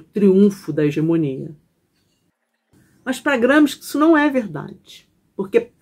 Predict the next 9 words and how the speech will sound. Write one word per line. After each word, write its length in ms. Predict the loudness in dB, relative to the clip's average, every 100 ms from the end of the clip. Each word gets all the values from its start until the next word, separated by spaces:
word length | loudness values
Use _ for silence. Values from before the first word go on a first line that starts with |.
| -4
a 140 | -4
toda 440 | -2 -2 0 0 0
hegemonia 600 | -2 0 0 0 -2 -4
corresponde 580 | -4 -6 -6 -6 -4
sempre 680 | -6 -6 -4 -4 -2 -2 -2
uma 140 | -6 -6
contra-hegemonia, 840 | -8 -10 -8 -6 -4 -4 -4 -2
ou 120 | 0 -2
seja, 560 | -2 -4 -4 -8 -16